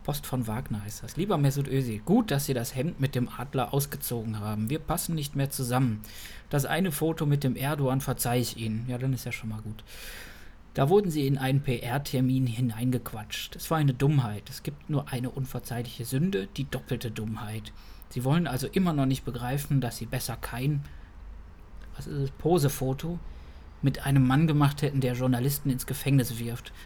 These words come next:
Zeitungen und Radiosender schließt, Justizbeamte ins Gefängnis steckt. Sie sind Fußballer. Fußballer sind nicht politisch. Bullshit. Fußballer haben Berater. Irgendwer sagt den Fußballern, was sie tun und was sie sagen sollen.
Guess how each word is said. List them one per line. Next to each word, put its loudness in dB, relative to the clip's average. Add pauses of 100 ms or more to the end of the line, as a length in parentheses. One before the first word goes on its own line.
Zeitungen 2
und 2
Radiosender 2
schließt, -8 (280)
Justizbeamte 0
ins -6
Gefängnis -2
steckt. -10 (300)
Sie -4
sind -2
Fußballer. -2 (100)
Fußballer 0
sind 0
nicht -2
politisch. -2 (800)
Bullshit. -8 (840)
Fußballer 2
haben 0
Berater. 0 (100)
Irgendwer 2
sagt 0
den 2
Fußballern, 0
was 0
sie -2
tun 2 (1700)
und 4
was 2
sie 2
sagen 2
sollen. -2